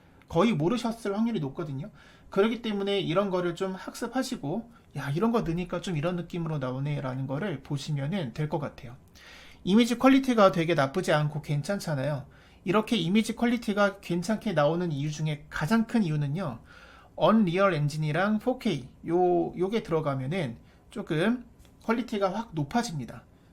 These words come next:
잘 아시는 분들은 게임에도 언리얼 엔진이 많이 들어가기 때문에 그런 느낌이라 보시면 될 것 같고요.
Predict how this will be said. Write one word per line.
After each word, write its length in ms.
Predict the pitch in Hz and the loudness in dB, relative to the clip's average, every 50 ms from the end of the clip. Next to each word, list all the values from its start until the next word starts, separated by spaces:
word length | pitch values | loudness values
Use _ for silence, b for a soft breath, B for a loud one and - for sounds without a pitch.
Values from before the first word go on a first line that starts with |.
| b b _ - - - | b b _ -20 -20 -8
잘 180 | - 190 165 | -4 0 2
아시는 380 | 147 147 147 - 214 226 220 202 | 2 2 2 2 2 2 4 2
분들은 400 | 196 185 170 175 170 175 170 160 | 2 0 0 0 0 0 0 -2
게임에도 440 | 220 240 254 240 233 220 - 202 - | -2 -2 0 2 0 0 0 0 0
언리얼 360 | 127 147 156 170 185 190 180 | 2 2 2 2 2 2 2
엔진이 260 | 170 156 147 160 156 | 0 0 -2 -2 -2
많이 180 | 143 135 135 135 | -2 -2 -4 -4
들어가기 440 | - 147 147 139 139 131 131 - | -4 -4 -2 -2 -2 -4 -6 -8
때문에 440 | - 135 131 135 156 208 175 139 131 - | -8 -8 -6 -4 -4 -2 -4 -4 -8 -8
그런 220 | - 185 202 220 190 | -4 -2 0 0 0
느낌이라 400 | 156 143 - 170 165 160 156 147 | -2 -4 -4 -4 -4 -2 -4 -4
보시면 360 | - - 135 - 151 139 135 | -4 -6 -8 -6 -4 -6 -6
될 160 | 131 139 127 | -6 -8 -8
것 120 | - 143 131 | -8 -8 -10
같고요. 520 | 120 113 - - 143 123 139 180 214 | -10 -12 -10 -10 -6 -4 -4 -4 -4